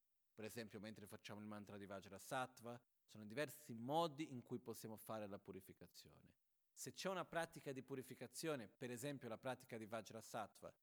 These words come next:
che vogliamo fare in particolare, è questo il momento giusto per farla. Ok? Quindi è il momento in cui noi andiamo a riconoscere effettivamente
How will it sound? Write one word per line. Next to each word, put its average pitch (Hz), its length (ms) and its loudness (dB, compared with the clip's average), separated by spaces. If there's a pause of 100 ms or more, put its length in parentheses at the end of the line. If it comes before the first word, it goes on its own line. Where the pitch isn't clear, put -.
(300)
che - 120 -4
vogliamo 120 320 2
fare 123 280 4
in 107 80 -2
particolare, 113 840 -2
è - 160 -8
questo - 340 -2
il 123 60 0
momento 113 360 0
giusto 92 300 -8
per 80 140 -10
farla. 85 440 -8 (1300)
Ok? - 260 -10 (1300)
Quindi 120 420 -2 (420)
è - 80 -4
il 123 40 2
momento 143 320 2
in 147 100 2
cui 147 200 6
noi 139 200 8
andiamo 131 480 2
a 131 200 -6
riconoscere 135 1300 0
effettivamente 117 1000 -2